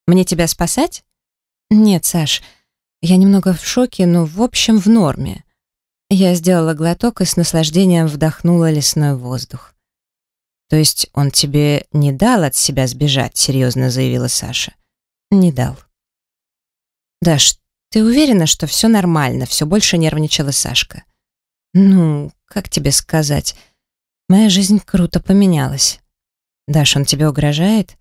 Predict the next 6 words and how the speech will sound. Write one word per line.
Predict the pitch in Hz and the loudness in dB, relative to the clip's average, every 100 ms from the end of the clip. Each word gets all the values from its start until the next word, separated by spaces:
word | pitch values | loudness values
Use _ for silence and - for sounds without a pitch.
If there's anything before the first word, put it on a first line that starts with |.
| _ | _
Принуждает?» | - 175 170 156 185 254 190 - _ _ _ _ _ _ _ - | 0 2 2 2 0 0 -2 -6 _ _ _ _ _ _ _ -10
«Скорее | - 226 214 220 214 | -4 0 2 2 2
я | 214 208 | 2 2
ему», — | 180 160 143 | 2 0 -2
усмехнулась | 147 165 160 170 156 147 - | -4 -4 -2 0 0 0 -2
нервно. | 151 135 - - | -2 -2 -4 -8